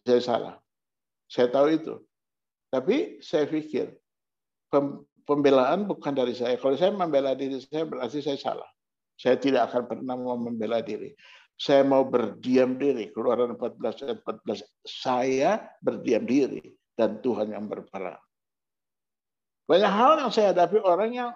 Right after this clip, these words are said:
sepertinya baik, padahal, wah, bahaya sekali. Tapi kalau kita mau membalas kejahatan dengan kejahatan, dunia semakin kacau. Gereja bisa bubar. Tapi kita balas kejahatan dengan kebaikan.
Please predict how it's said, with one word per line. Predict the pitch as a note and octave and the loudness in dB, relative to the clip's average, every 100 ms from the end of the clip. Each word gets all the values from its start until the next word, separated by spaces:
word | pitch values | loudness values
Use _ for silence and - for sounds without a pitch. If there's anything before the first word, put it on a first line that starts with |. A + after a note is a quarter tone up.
| - | -6
sepertinya | A3 B3+ B3+ - C#4 C#4 | -2 -2 -4 -6 -6 -4
baik, | A3 G#3 F3+ A3 C4 - | 0 2 2 0 -4 -4
padahal, | G#3+ F3+ E3 F3 C4 F#4+ F4+ _ _ _ _ _ _ _ - | -4 -4 -6 -2 -2 -2 -8 _ _ _ _ _ _ _ -4
wah, | F#3 F#3+ F#3+ D#3 - _ _ _ _ _ _ _ | -2 0 -2 -4 -10 _ _ _ _ _ _ _
bahaya | C3+ D3+ D#3+ E3 F3 | -2 2 4 4 2
sekali. | F3+ F3+ D#3 - _ _ - | 0 0 -2 -8 _ _ -2
Tapi | B3 E4 | 0 0
kalau | C4+ B3+ A#3+ | 2 4 2
kita | C4 C4 | -2 -4
mau | C4 A#3+ | -4 -2
membalas | A3 A3 A#3+ D#4 E4+ | -2 -2 -2 -2 -6
kejahatan | D#4 A3+ G#3+ A#3 A#3 | -10 -8 -4 -2 -2
dengan | A3+ A3 G#3+ | -2 -4 -4
kejahatan, | G#3 F#3 D#3 D#3 - E4 F4+ _ _ | -4 -4 -4 -6 -4 -6 -8 _ _
dunia | C4 C#4+ G4+ G#4+ | -2 0 2 0
semakin | E4 D#4+ - C4 | 0 -2 -2 -4
kacau. | C4 F#4+ F#4+ - E4+ A3+ - - | -2 -2 -2 0 0 0 -6 0
Gereja | F#3+ B3 C#4 - | 4 4 2 0
bisa | G4 D4 - | 0 0 -2
bubar. | E4 G4+ G#4+ F4 - - G#3+ _ _ - | 4 4 4 2 2 0 -6 _ _ -4
Tapi | - D4 C4 | -2 -2 0
kita | B3+ B3 | 2 0
balas | G#3 B3 C4 D4+ C#4+ A#3+ - | 2 4 4 2 -2 -4 -6
kejahatan | B3 G#3+ A3 F#3+ A3+ A#3 - A#3+ A3 | -6 -4 -4 0 2 2 0 -4 -2
dengan | G#3+ G#3 G#3 G3+ | -4 -4 -6 -6
kebaikan. | G#3 F#3+ F#3+ F#3+ F3+ - D#3 C#3+ A#2 - | -4 -2 0 0 -2 -6 -2 0 -2 -8